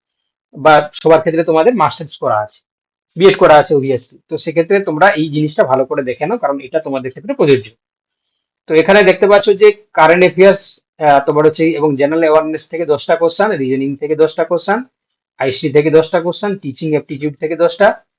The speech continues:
সাবজেক্ট পেডাগোগি থেকে দেখতে পাচ্ছ যে তোমার, আহ, subject and its pedagogy, ঠিক আছে? মানে এইখানে যে তোমরা সাবজেক্ট দেখতে পাচ্ছ, মানে তোমাদের ধরো লাইফ সায়েন্স, মানে লাইফ সায়েন্স থেকেই, আহ,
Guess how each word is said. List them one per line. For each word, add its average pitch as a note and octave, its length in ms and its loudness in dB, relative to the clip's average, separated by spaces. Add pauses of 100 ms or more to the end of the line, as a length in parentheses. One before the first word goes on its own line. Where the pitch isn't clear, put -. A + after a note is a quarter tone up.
(240)
সাবজেক্ট D#3+ 520 0
পেডাগোগি D#3+ 460 2
থেকে E3+ 400 -4 (240)
দেখতে C#3+ 220 -8
পাচ্ছ D#3 240 0
যে D#3 240 -2 (760)
তোমার, C#3 320 2
আহ, C3 280 -4
subject D#3+ 500 2
and G3+ 160 2
its F#3 200 2
pedagogy, A#2 380 2 (260)
ঠিক G#3 140 -8
আছে? C4 180 2
মানে C#3 140 -4
এইখানে D#3 380 -2
যে F3 120 2
তোমরা F3 220 0
সাবজেক্ট D#3+ 380 -2
দেখতে F3 200 -4
পাচ্ছ, F#3+ 200 2
মানে G#3+ 280 0 (1160)
তোমাদের D#3 320 4
ধরো D#3+ 340 4 (440)
লাইফ C#3+ 240 4
সায়েন্স, F3+ 300 0
মানে A#3 180 4
লাইফ D3 180 4
সায়েন্স D3+ 300 -4
থেকেই, B3+ 400 0 (580)
আহ, B2 360 -2